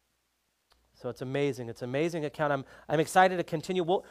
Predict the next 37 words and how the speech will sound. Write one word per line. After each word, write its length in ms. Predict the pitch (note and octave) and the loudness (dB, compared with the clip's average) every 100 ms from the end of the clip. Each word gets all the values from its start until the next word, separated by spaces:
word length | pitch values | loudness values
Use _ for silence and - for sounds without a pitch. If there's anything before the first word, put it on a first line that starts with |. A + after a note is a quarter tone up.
| - | -4
we'll 140 | F#3 G#3 | 4 6
finish 340 | A#3+ A#3+ A#3 | 6 4 6
up 160 | A3+ E3+ | 4 6
Acts 280 | F3+ G3+ | 4 4
sometime 640 | - G3 G3 G3 F#3+ F#3+ E3 _ | 2 0 4 4 4 2 -6 _
this 240 | E3 F3+ E3+ | -4 -4 -2
year. 320 | F3 F#3 F3+ - _ _ _ _ - | 0 0 -2 -10 _ _ _ _ -20
<laughs> 1600 | G4+ - A4+ E4+ - E4+ G#4+ _ _ _ _ _ _ _ _ C3+ | -20 -20 -20 -20 -20 -20 -20 _ _ _ _ _ _ _ _ -12
We've 120 | C3 | -4
been 160 | C3+ | 0
in 120 | C3 C3 | 2 0
it 120 | B2+ | -2
for 140 | B2+ | -2
over 180 | B2+ A#2 | -2 -2
a 60 | A#2+ | -6
year. 400 | A#2 A#2+ A#2+ - _ _ _ _ _ _ _ _ _ | -4 -4 -4 -8 _ _ _ _ _ _ _ _ _
And, 300 | - C3 C3 | 0 0 6
uh, 160 | B2+ B2 | 6 6
it's 140 | - - | 2 2
just 220 | B3+ - | 2 8
been 160 | C4+ | 8
really 260 | A3 A#3+ A3+ | 10 8 8
neat, 380 | F#3+ G#3 G#3+ E3+ | 6 4 4 2
like, 400 | D3 C#3 C3 - - - - | 4 4 2 -10 -20 -20 4
watching 380 | D3 G#3 - B3+ | 10 10 8 2
the 80 | |
progression 800 | A#3+ G3 C#3 D3+ F3 - D3 C3 C3 | 2 0 4 6 6 4 -2 -2 -2
of 380 | C#3+ C#3+ C3+ B2 - - - B2+ | 4 6 6 4 -12 -20 -20 2
God 480 | C#3+ C#3+ D#3+ C#3 B2 _ | 8 10 10 6 -6 _
moving 480 | C#3 D#3 G#3+ A#3 G#3+ | -2 2 2 2 0
through 180 | - F#3 | -2 -4
human 400 | D3 G3 G#3 D#3+ | 0 0 0 0
beings 460 | E3 F3+ D#3+ C#3+ | 2 2 2 -2
to 140 | - C3+ | -4 -8
progress 520 | - C3+ B2+ D3 D#3 | -6 -6 4 4 4
his 180 | D3+ - | -2 -14
church, 520 | - D#3 C#3+ C3 - | -6 -2 -2 -4 -14